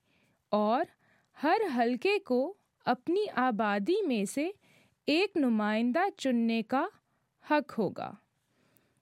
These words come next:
देहाती इलाकों में ऐसे दस हलकों की एक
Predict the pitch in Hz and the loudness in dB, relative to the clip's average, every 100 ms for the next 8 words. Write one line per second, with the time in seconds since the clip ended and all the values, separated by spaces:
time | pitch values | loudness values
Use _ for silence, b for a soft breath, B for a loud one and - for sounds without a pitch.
0 | - 208 254 240 233 240 415 - 254 233 | -4 0 2 2 0 0 0 2 0 0
1 | 208 214 349 370 277 220 247 339 _ _ | 0 -2 -2 0 0 0 -2 -6 _ _
2 | _ - 214 220 - 320 392 202 185 269 | _ -2 -2 0 -2 -2 -2 -6 -2 0
3 | 415 - - 233 233 233 - 359 392 - | 0 -2 -6 -2 -2 -2 -2 -2 -2 -2
4 | 311 427 b b b b b 254 311 392 | -2 -4 b b b b b 0 0 -2